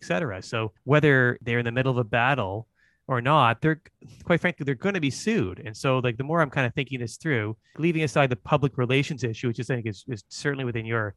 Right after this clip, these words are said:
sphere, and your, what's in my sphere is more like the legal ramifications. I would think that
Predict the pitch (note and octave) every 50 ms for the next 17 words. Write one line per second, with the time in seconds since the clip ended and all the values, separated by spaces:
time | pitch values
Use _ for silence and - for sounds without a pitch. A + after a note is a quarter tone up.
0 | _ _ _ - C#3+ D3 C3 A2 G#2 G2+ G2+ A2+ A2+ G#2 G#2+ G#2 A#2+ - - -
1 | A#2+ - - A#2 A2+ A#2+ C3+ D#3+ E3 - - B2+ A#2 A#2 G#2 A2+ A2+ G#2+ G#2+ A2+
2 | G2+ A2 A2 A2+ D3 F#3 F#3+ E3+ C3+ A#2 - _ _ _ _ _ _ - C3 C3
3 | A#2 - - A2 - - A#2+ A#2+ - C#3 B2+ C#3 C#3 C3+ C3 - - - F3 F3+
4 | - - - B2 A2 A2+